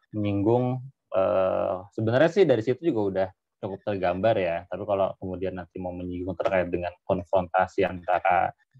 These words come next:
eh, Snok dengan, eh, khilafah atau kemudian dengan pemikiran-pemikiran dan perjuangan umat Islam di masa itu, nanti bisa baca lebih lanjut di bukunya Niko. Gitu.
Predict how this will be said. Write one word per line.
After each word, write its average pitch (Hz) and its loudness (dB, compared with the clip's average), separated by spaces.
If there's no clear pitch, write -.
eh, 92 4
Snok 120 0
dengan, 95 -4
eh, 95 0
khilafah 110 4
atau 95 -4
kemudian 87 -2
dengan 87 -4
pemikiran-pemikiran 90 -4
dan 95 2
perjuangan 87 2
umat 98 2
Islam 95 2
di 90 0
masa 85 -2
itu, 82 0
nanti 95 0
bisa 90 0
baca 90 -4
lebih 90 -4
lanjut 87 -6
di 90 -2
bukunya - -6
Niko. 87 0
Gitu. 90 2